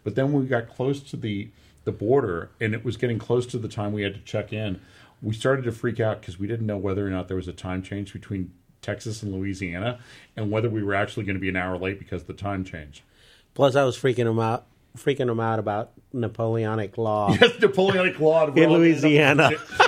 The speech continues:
Speaker 1: we're gonna end up in jail and never get out of jail because
Speaker 2: Yes.
Speaker 1: Napole-, Nape-, Napoleonic law is completely different
Speaker 2: But that
Speaker 1: from
Speaker 2: was, that was a trip where we also learned a very important lesson with regard to hotel, uh, keys, uh, rental car keys,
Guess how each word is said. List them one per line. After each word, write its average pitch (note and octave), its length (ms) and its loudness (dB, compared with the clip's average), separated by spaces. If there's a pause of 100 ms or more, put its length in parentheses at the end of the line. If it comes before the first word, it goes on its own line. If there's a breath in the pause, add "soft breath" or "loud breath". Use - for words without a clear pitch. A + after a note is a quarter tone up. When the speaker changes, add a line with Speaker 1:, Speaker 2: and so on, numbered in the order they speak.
(100)
Speaker 1:
we're F#3+ 140 4
gonna F3 140 2
end E3 200 4
up F3 120 4
in C3+ 120 -4
jail C#3+ 320 4
and C3+ 80 0
never C3+ 200 2
get C3 120 2
out C3 140 6
of A#2+ 120 -4
jail A#2 320 2
because A#2+ 220 -2
Speaker 2:
Yes. C3 300 4
Speaker 1:
Napole-, D3 340 0
Nape-, C#3+ 500 -2 (340 loud breath)
Napoleonic C3 840 0
law A2 220 2
is G#2+ 80 -4
completely G#2 460 -6
different G2 140 -2
Speaker 2:
But D#3+ 120 4
that A3 140 6
Speaker 1:
from D#4 80 2
Speaker 2:
was, D4 220 4
that E3+ 200 2
was G#3+ 160 2
a F#3 60 2
trip F#3 260 2
where D#3+ 100 6
we D3+ 100 6
also D3+ 300 2
learned C3+ 300 4
a B2 60 2
very B2+ 320 4
important A#2+ 420 0
lesson A2+ 540 0 (280 soft breath)
with B2+ 460 0
regard A#2+ 540 2
to A#2 200 0
hotel, B2+ 760 2
uh, A#2 500 0
keys, B2 640 0 (480 soft breath)
uh, A2 300 0
rental B2 240 2
car B2 200 2
keys, A2+ 500 0